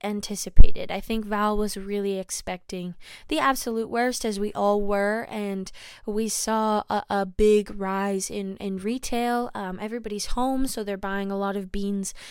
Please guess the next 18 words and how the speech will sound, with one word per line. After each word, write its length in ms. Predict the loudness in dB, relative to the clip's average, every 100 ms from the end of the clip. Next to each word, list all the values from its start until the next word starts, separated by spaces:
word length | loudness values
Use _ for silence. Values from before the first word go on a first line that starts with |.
| -20 -10
from 180 | -8
the 80 | -6
grocery 460 | -2 -2 0 -2 -2
store, 580 | -4 -4 -2 0 -2 -6 -12 -20 -18 -8
um, 380 | -4 -2 -4 -4
and 100 | -2
a 60 |
lot 240 | 2 2 0
of 100 | -2
online 400 | -2 -2 0 -2 -2
orders, 680 | -2 0 0 -2 -4 -8 -10
uh, 200 | -8 -6
coming 360 | -6 -4 -4 -2
in 140 | -2
as 180 | -4 -4
well. 380 | -4 -2 -2 -4
So, 400 | -4 -4 -4 -6 -10 -18 -20 -20 -14
um, 540 | -8 -6 -4 -4 -4